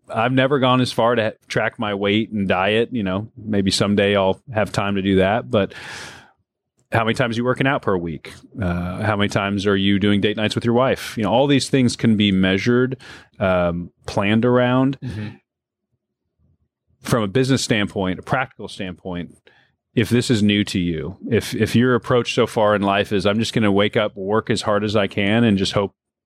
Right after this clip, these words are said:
Speaker 1: everything falls in place.
Speaker 2: Yeah.
Speaker 1: An easy step into measuring is a business scorecard.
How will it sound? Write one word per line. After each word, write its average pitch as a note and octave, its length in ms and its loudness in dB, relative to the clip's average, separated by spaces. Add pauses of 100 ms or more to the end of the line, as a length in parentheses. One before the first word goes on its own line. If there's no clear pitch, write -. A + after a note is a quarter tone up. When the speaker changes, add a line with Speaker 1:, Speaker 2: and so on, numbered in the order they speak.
Speaker 1:
everything G2+ 340 0
falls F#2+ 280 -2
in G2 80 -2
place. G#2 460 0
Speaker 2:
Yeah. F#2+ 200 -6 (1700)
Speaker 1:
An A#2 120 2
easy B2+ 340 4
step - 340 -2
into G#2 160 -2
measuring A2+ 680 2 (360)
is G#2 500 2
a G2+ 100 2
business G#2 520 0
scorecard. E2+ 500 -6